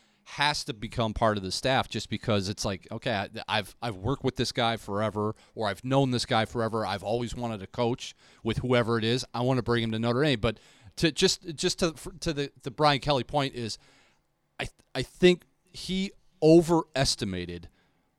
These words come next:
w-, or, or let me say, he, he underestimated what the power of the University of Notre Dame means to guys like Tommy Rees, to guys like Mike Elston,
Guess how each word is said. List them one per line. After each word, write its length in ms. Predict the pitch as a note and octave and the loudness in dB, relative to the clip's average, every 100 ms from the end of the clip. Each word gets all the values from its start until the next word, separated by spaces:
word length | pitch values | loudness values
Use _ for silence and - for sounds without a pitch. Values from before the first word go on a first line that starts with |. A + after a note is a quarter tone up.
| _ _ _ - | _ _ _ -8
w-, 180 | G#2+ - | -6 0
or, 160 | C#3+ C#3+ | 0 0
or 460 | D3+ C#3+ D#3 C3 _ _ - | 2 4 4 2 _ _ -8
let 140 | C#3+ | -6
me 60 | B2+ | -4
say, 220 | - A#2+ | -2 -4
he, 160 | A2 G#2+ - | -4 -12 -8
he 220 | B2+ D#3 _ | -8 -8 _
underestimated 1040 | D3+ D#3+ D3+ A#2 F2 - G2+ F#2 F2 F2 - _ _ _ _ - | 2 4 6 4 2 -2 -4 -4 -6 -8 -12 _ _ _ _ 2
what 220 | B2+ - | 2 2
the 80 | - | -6
power 600 | - C3+ B2+ B2+ A#2+ A2 | 2 6 6 6 2 0
of 160 | F2+ - | -2 -10
the 80 | B2 | -4
University 480 | A2 G#2+ G#2 F#2+ G#2+ | -2 -2 -4 -6 -4
of 100 | G#2 | -4
Notre 100 | G2 | -2
Dame 220 | F#2+ F#2+ | -4 -4
means 440 | G#2+ A2 G2+ F2 - | -2 -2 -4 -8 -10
to 80 | C#3+ | -6
guys 320 | B2 G#2 F#2 | 0 2 2
like 160 | F2 - | -6 -4
Tommy 300 | G#2 F2 D#2 | -4 -4 -6
Rees, 340 | E2 D#2 - | -8 -8 -10
to 120 | - | -12
guys 320 | A#2+ B2+ G#2 F#2 | 0 2 2 0
like 180 | F2+ | -2
Mike 220 | G2+ F#2 F2 | -2 -2 -4
Elston, 400 | E2 - D2+ | -6 -8 -12